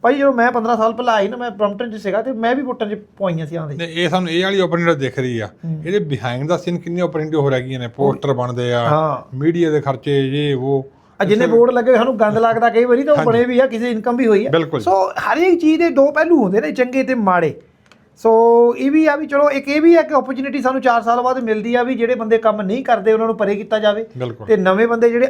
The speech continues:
Speaker 1: ਆ ਰਹੇ ਆ, ਜਿਹੜੇ ਸਾਨੂੰ ਲੱਗਦਾ ਵਾ ਵੀ they are, they are, they are coming to do something, ਤੇ ਉਹਨਾਂ ਨੂੰ ਆਪਾਂ ਚੁਣਿਆ ਜਾਵੇ।
Speaker 2: ਬਿਲਕੁਲ ਜੀ। ਤੇ ਕਈ ਵਾਰੀ ਕਿਹਾ ਜਾਂਦਾ ਆ ਵੀ ਅਸੀਂ ਵੋਟ ਜਿਹੜੀ ਹੈਗੀ ਆ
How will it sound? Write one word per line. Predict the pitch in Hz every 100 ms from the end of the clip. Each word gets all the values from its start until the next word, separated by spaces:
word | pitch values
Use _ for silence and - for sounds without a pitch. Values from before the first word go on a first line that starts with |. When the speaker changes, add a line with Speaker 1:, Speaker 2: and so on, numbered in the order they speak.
| 262
Speaker 1:
ਆ | 202 202
ਰਹੇ | 233 233
ਆ, | 202
ਜਿਹੜੇ | 220 240
ਸਾਨੂੰ | 254 220
ਲੱਗਦਾ | 185 185 240 240
ਵਾ | 226
ਵੀ | 208
they | 220 202 220
are, | 233 220 - _ _ 190
they | 233
are, |
they | 226 - 170 214
are | 226 233
coming | 226 247
to | 240 240 180
do | 220
something, | 233 220 208 180 139 _ _
ਤੇ | -
ਉਹਨਾਂ | 311 359
ਨੂੰ | 294
ਆਪਾਂ | 165
ਚੁਣਿਆ | 147 110 -
ਜਾਵੇ। | - _ 123
Speaker 2:
ਬਿਲਕੁਲ | 113 107
ਜੀ। | 90 87 _ _ _ _ _
ਤੇ | 165 160 160 156 143 135 135 135
ਕਈ | 160
ਵਾਰੀ | 190 196 208
ਕਿਹਾ | 196 180
ਜਾਂਦਾ | 180 165 160 151 156
ਆ | 160 - _ _
ਵੀ | 160 151
ਅਸੀਂ | 156 151
ਵੋਟ | 127 127 135
ਜਿਹੜੀ | 139 147 139
ਹੈਗੀ | 123 131 131
ਆ | 131